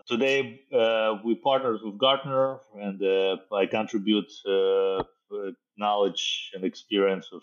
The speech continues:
uh, Forbes, uh, Technology Council. Uh, you can find my articles online.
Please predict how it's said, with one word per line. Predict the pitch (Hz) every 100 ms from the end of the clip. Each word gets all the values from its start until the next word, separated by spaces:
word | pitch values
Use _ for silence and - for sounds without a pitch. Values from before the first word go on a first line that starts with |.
| - 90
uh, | 92 90
Forbes, | - 123 120 113 - -
uh, | 107 98
Technology | - 117 117 110
Council. | 107 113 104 113 107 -
Uh, | 104
you | 95 92
can | 95
find | 85 98 90
my | 92
articles | 92 87 82 82
online. | 98 92 95 95